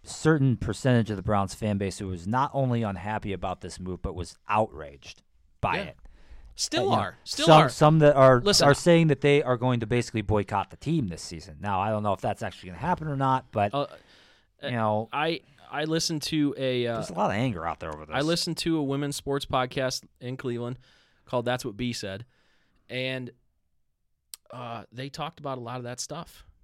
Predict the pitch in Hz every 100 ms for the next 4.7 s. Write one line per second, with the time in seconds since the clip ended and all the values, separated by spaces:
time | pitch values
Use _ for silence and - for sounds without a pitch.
0 | _ _ _ _ _ 110 110 110 110 107
1 | - 123 120 123 127 120 117 113 131 156
2 | 120 123 - 117 120 135 143 87 85 104
3 | 101 127 135 - 110 113 110 110 110 131
4 | 190 175 107 101 - 110